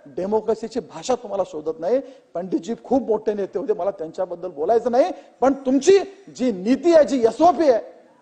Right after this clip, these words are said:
तुमची जी नियत आहे, या निमित्तानं ह्या देशाला कळू द्या, अध्यक्ष. अध्यक्ष महोदय, वारंवार, वारंवार आवाड साहेब जाताना बोलून गेले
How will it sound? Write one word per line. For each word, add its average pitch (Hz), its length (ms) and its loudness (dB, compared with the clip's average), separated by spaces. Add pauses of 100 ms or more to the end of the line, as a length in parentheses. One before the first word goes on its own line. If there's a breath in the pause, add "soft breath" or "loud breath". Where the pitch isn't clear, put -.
(640)
तुमची 240 240 0
जी 277 140 2
नियत 277 400 6
आहे, 240 140 2 (580)
या 208 160 0
निमित्तानं 220 540 -10
ह्या 208 160 -6
देशाला 165 360 -10
कळू 160 260 -16
द्या, 117 140 -14
अध्यक्ष. - 240 -20 (1600)
अध्यक्ष 175 340 -4
महोदय, 202 400 2 (2000)
वारंवार, 190 480 0
वारंवार 196 760 0
आवाड 202 200 0
साहेब 208 240 -2
जाताना 196 340 0
बोलून 226 280 4
गेले 233 200 -2